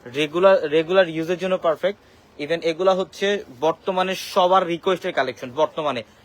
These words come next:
এগুলা হোলসেল প্রাইস আছে আটশো টাকা, আটশো পঞ্চাশ টাকা, যেটা আমরা পূর্ণিমা সেল এই মুহূর্তে অফারে দিচ্ছি আপনাদেরকে।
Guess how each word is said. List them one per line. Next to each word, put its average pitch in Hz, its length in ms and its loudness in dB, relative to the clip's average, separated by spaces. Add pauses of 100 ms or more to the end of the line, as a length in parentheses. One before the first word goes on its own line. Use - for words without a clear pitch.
(140)
এগুলা 180 260 2
হোলসেল 190 460 0
প্রাইস 196 280 2
আছে 196 180 2
আটশো 185 280 -2
টাকা, 180 220 2
আটশো 170 240 -4
পঞ্চাশ 160 220 -8
টাকা, 120 220 -4 (340)
যেটা 175 220 2
আমরা 175 240 2
পূর্ণিমা 180 340 -4
সেল 185 140 -4
এই 180 80 -2
মুহূর্তে 170 300 -2
অফারে 160 220 2
দিচ্ছি 151 220 -8
আপনাদেরকে। 143 400 -8